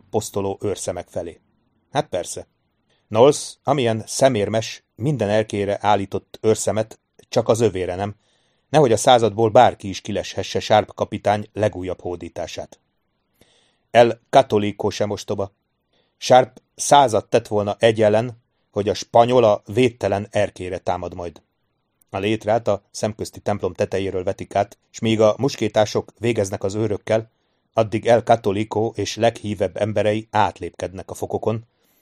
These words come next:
hogy átfurakodjanak a függönyön, és édes bosszút vegyenek. Belegondolta fantasztikusnak tűnő elképzelésbe.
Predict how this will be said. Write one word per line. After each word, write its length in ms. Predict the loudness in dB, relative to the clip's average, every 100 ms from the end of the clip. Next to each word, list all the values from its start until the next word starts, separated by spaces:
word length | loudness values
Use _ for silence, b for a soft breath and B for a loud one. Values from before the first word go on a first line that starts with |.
| _ _
hogy 180 | -8 2
átfurakodjanak 840 | 2 2 -4 -4 -4 -6 -6 -8
a 80 | -12
függönyön, 560 | -12 -4 -2 -2 -4 -8 _
és 280 | -6 -6 -6
édes 320 | -2 -2 -2 -4
bosszút 400 | -8 -8 -14 -12
vegyenek. 440 | -10 -10 -14 _ _ _ _ _ _ _ _
Belegondolta 720 | 0 2 0 0 0 0 -2 0
fantasztikusnak 840 | -2 -2 -6 -10 -14 -14 -12 -10
tűnő 280 | -8 -8 -4
elképzelésbe. 840 | -2 -2 -4 -6 -6 -6 -8 -10